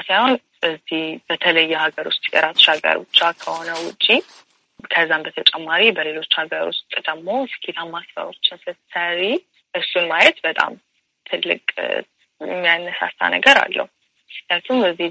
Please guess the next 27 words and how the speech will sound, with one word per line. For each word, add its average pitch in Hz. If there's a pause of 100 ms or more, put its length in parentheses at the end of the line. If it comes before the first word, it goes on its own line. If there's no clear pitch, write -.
ጥቁር 170 (460)
በሆን-፣ 160
በመሆንሽ 165
ወይም 160 (100)
ከአፍሪካን 160
ሀገር 175
በመምጣትሽ 175 (280)
ሊደርስብሽ 175
የሚችል 170
ነገር 165
አለ 165
ተብሎ 165
የሚታሰብ 165
ስላለ 170 (180)
እሱን - (840)
ደርሰውባቸውም 190
ከሆነ 220
እሱን 160
አሸንፈው 180 (340)
በዛ 170 (280)
አስጠርተው 170 (140)
ሀገራቸውን 175 (140)
ማየት 175
ደስ -
ይላል። 208 (360)
እንደ 196
ግል 339